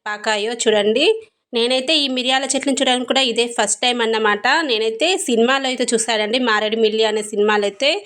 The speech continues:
చూశానండి. ఇలా డైరెక్ట్గా చూడడం అయితే ఇదే ఫస్ట్ టైమ్ అన్నమాట. ఈ మిరియాల కోసం అయితే మన దేశంలో యుద్ధాలు కూడా జరిగాయంటారండి. నేనైతే కొన్ని విన్నానండి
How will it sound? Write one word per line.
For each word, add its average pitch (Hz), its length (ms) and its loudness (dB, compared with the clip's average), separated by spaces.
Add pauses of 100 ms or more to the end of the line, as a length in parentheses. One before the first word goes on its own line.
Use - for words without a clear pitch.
(440)
చూశానండి. 247 680 0 (120)
ఇలా 262 180 2 (200)
డైరెక్ట్గా 254 560 0 (120)
చూడడం 247 300 2 (100)
అయితే 240 200 -2
ఇదే 233 220 4
ఫస్ట్ 202 260 -4
టైమ్ 240 240 0
అన్నమాట. 220 400 0 (1000)
ఈ 254 80 -14 (120)
మిరియాల 262 320 -2 (100)
కోసం 285 240 0 (100)
అయితే 269 160 0 (120)
మన 247 120 2 (320)
దేశంలో 254 360 0 (100)
యుద్ధాలు 233 380 0
కూడా 247 180 4
జరిగాయంటారండి. 214 760 2 (100)
నేనైతే 214 380 0 (180)
కొన్ని 233 240 4 (280)
విన్నానండి 220 540 0